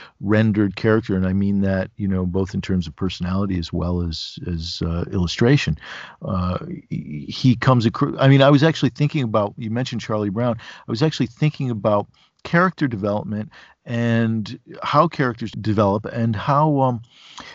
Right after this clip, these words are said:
in some ways, what elements are, are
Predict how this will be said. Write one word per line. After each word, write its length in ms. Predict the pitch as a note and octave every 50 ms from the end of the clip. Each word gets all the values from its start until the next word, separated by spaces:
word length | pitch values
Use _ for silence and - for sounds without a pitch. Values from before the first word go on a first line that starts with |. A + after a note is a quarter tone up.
| - -
in 120 | C#3 C#3
some 220 | B2 - D#3+ E3 E3+
ways, 160 | D#3+ C#3+ - - - -
what 560 | - - D2+ D2 - C3+ A#2+ D3 E3+ F#3 - -
elements 800 | - C#3+ D#3+ E3+ E3+ D#3 C#3 C3 B2+ B2+ B2 - - - - - -
are, 420 | - A#2+ A#2+ A#2+ A#2 A2+ A2+ A2+ - _
are 240 | - A#2 A2+ A#2 A2+